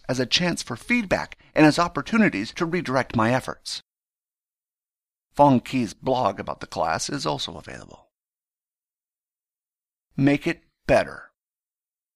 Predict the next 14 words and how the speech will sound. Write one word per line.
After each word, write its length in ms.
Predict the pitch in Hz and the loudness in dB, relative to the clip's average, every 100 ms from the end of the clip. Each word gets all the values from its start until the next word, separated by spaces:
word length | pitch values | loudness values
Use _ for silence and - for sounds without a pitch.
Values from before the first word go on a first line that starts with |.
| _ _ _ _ _ _ - | _ _ _ _ _ _ 0
Last 320 | 151 196 - | 2 2 2
but 140 | - | 0
not 260 | 120 107 - | 2 0 -2
least, 380 | 107 80 - - _ _ _ | -6 -6 -10 -12 _ _ _
Frank 340 | - 190 240 | 0 2 2
thought 320 | - 139 135 - | 0 2 2 0
that 160 | 107 | 2
neither 300 | 135 170 190 | 6 6 4
the 100 | 165 | 0
Four 240 | 123 139 139 | -2 0 0
Steps 320 | - 135 - | 0 -2 -2
to 120 | - | -8
the 120 | - | -8
Epiphany 520 | 95 - 135 131 135 | -8 -4 -4 0 0